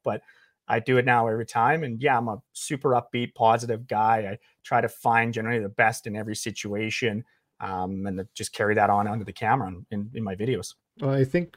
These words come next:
Speaker 2: y-, and you've identified this already, I think you know it's gonna take you far. Um, how many jokes do you have, like,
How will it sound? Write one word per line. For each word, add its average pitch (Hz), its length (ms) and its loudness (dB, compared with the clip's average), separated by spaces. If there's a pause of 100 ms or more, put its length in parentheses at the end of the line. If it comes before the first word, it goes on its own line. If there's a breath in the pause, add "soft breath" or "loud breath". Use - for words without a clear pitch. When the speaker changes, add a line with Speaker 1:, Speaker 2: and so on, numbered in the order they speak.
(120)
Speaker 2:
y-, 180 240 2
and 170 140 4
you've 165 100 4
identified 113 440 2
this 101 180 -4
already, 104 240 0
I 117 60 2
think 143 180 2
you 131 60 4
know 113 120 2
it's 107 120 -4
gonna 107 140 0
take - 220 -2
you 101 60 -2
far. 98 340 -4 (320 loud breath)
Um, 113 300 2
how 143 140 8
many 185 160 8
jokes 131 340 4
do 135 80 2
you 123 60 6
have, 131 160 4
like, 110 200 2